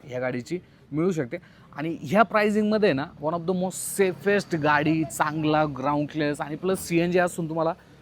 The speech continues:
बूटमध्ये चांगला स्पेस देखील ही गाडी जी आहे ते ऑफर करते. So माझ्या मते ह्या गाडीचा तुम्ही विचार आहे ना,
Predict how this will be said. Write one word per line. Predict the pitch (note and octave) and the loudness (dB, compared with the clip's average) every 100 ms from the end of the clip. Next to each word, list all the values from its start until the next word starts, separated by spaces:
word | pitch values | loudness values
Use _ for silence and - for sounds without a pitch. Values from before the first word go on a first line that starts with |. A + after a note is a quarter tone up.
| - | -6
बूटमध्ये | C#3 F3+ E3 F3+ F3 | 2 2 2 2 2
चांगला | E3+ E3+ E3+ | 2 0 -2
स्पेस | - - E3+ E3 | -4 0 2 4
देखील | E3 D3 D3+ | 2 0 0
ही | C3 | 0
गाडी | A#2+ A#2+ | 0 -2
जी | B2 | -2
आहे | A#2 | -4
ते | A#2 | -4
ऑफर | B2 A2+ C#3+ | -6 -6 -8
करते. | C3 C#3 C3 | -6 -6 -6
So | - - - - | -10 -20 -12 -6
माझ्या | C#3+ D#3+ F3 | -2 0 2
मते | F3 E3 | 2 0
ह्या | - C3+ D#3 | -4 -2 0
गाडीचा | D3 C#3+ | 2 0
तुम्ही | C#3+ C#3+ B2 | -2 -2 -2
विचार | A#2+ C3+ | -2 -2
आहे | B2 | -2
ना, | A#2 | -6